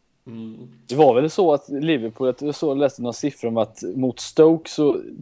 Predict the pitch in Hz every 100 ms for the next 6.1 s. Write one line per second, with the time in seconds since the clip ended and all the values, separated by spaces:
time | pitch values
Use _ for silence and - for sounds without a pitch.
0 | - 120 113 110 - 120 156 139 107 104
1 | - 113 - 123 110 117 143 135 143 139
2 | - 110 98 - 131 101 104 - 120 101
3 | 101 127 104 _ _ _ - 120 120 117
4 | 117 107 113 113 107 113 92 104 98 -
5 | 101 104 95 104 - 98 127 117 120 113